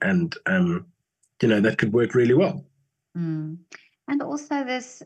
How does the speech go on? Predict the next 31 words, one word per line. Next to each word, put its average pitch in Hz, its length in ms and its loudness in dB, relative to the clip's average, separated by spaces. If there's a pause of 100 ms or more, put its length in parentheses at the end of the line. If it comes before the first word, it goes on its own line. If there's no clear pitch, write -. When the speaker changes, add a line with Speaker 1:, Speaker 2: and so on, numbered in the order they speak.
Speaker 2:
um, 202 540 -4 (480)
I, 214 200 -2
I 214 120 -2
mean, 220 260 -2
I 208 180 -2
know, 208 400 0 (400)
especially 202 600 -4
with, 185 360 -6 (120)
with 175 340 -4
me 214 320 0
growing 175 400 0
up, 180 320 -4
and, 170 300 0
and 165 160 2
I'm 160 280 0
sure 196 360 -2
with 175 180 -2
you 202 180 0
also 180 280 -2
growing 175 280 2
up, 165 200 -2 (420)
our 185 160 0
dads 190 420 0
were 226 340 0
not 196 400 -2
so 240 680 -4
involved 151 600 -2
in 156 120 -4
our, 147 320 -2 (380)
in 165 160 0
our, 147 420 -2